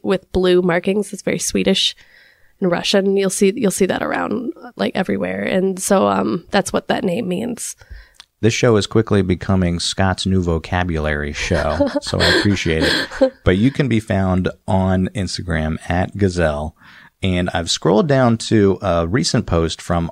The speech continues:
Speaker 2: August twelfth. It's, uh, uh, appears to be a double exposure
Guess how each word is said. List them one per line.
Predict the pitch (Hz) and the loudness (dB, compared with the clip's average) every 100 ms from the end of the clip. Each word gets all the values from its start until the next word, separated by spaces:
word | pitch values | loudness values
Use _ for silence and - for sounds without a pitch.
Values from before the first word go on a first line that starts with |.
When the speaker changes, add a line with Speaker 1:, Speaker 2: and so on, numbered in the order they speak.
| - | -4
Speaker 2:
August | 101 139 156 - - _ - | -2 0 -2 -4 -14 _ -14
twelfth. | - 82 71 80 - - - - - - - | -4 -4 -4 -8 -12 -20 -20 -20 -20 -20 -4
It's, | 107 98 - | -2 -2 -4
uh, | 113 87 85 85 85 - - | 0 0 0 -2 -6 -14 -10
uh, | 82 - | -8 -8
appears | 98 - 170 196 | -10 -4 -2 0
to | - | -2
be | 113 104 101 | 0 0 0
a | 98 80 | -2 -4
double | 87 101 123 113 | -2 0 2 0
exposure | - - 107 104 101 101 95 92 92 | -2 0 4 4 2 0 0 -2 -6